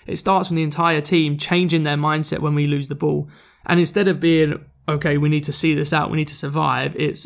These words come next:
"We need to get back on the ball as quickly as we can. And from there, we need to launch counterattacks." We've seen it in the last few weeks with the goal against Spurs. We saw it in the game against Arsenal with, with some more traditional counterattacks from deep. And this time we see it with very aggressive,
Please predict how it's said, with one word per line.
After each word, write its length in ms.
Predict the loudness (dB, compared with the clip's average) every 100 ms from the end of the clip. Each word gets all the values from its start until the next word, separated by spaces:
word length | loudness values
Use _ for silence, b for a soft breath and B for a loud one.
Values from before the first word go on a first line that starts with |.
| -10
"We 160 | 0 2
need 160 | 2 0
to 60 |
get 160 | -4 -2
back 240 | -2 -2
on 80 | -4
the 60 | -4
ball 320 | 0 -2 -2
as 80 | -6
quickly 360 | -6 -4 -2
as 120 | -2 -4
we 80 |
can. 400 | -4 -4 -4 -6 b b b b
And 160 | -2 2
from 140 | 4
there, 160 | 4 4
we 80 | 2
need 120 | 0
to 60 | 0
launch 240 | 0 0
counterattacks." 680 | 0 0 0 -4 -4 -6 -10 b b -6
We've 140 | 2
seen 200 | 2 4
it 40 |
in 60 | 2
the 60 | 2
last 260 | 0 0
few 140 | -2 0
weeks 300 | 0 -2 -6
with 120 | -6
the 60 |
goal 240 | -2 -2 -2
against 220 | -2 -4
Spurs. 360 | 0 2 2 0
We 100 | 0
saw 220 | 0 0
it 160 | -2 B B -4
in 100 | -2
the 60 |
game 220 | 0 -2 -2
against 220 | -6 -2
Arsenal 580 | 0 0 2 0 0 B B B _
with, 180 | -2 0
with 180 | 2
some 360 | 2 0 -2 -8 _
more 220 | 2 2
traditional 460 | 2 2 2 0 -4
counterattacks 640 | -2 -2 -2 -2 -4 -4
from 140 | -4
deep. 340 | 0 0 -2 -8 b b -2
And 160 | 2
this 140 | 2 2
time 200 | 0 2
we 100 | 0
see 200 | 2 2
it 80 |
with 140 | 0 0
very 300 | 2 2 2
aggressive, 580 | 0 -4 -2 -4 -4